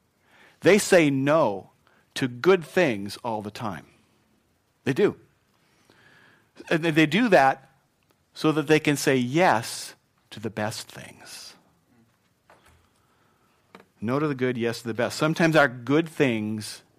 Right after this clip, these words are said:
get in the way of God's grand things.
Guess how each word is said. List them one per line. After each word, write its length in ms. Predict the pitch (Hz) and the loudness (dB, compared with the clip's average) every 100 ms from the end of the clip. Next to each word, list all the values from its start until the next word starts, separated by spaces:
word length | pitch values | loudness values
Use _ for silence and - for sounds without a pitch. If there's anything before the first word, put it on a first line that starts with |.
| _ 117 | _ -6
get 160 | 120 | -4
in 80 | 123 | -2
the 80 | 131 | -2
way 320 | 127 110 107 | -2 -4 -4
of 180 | 104 101 | -8 -10
God's 440 | 104 101 98 - - - | -10 -8 -8 -12 -20 -16
grand 580 | 101 98 98 98 95 98 | -10 -8 -8 -10 -12 -16
things. 800 | - 80 71 67 - - - | -20 -20 -18 -20 -20 -20 -20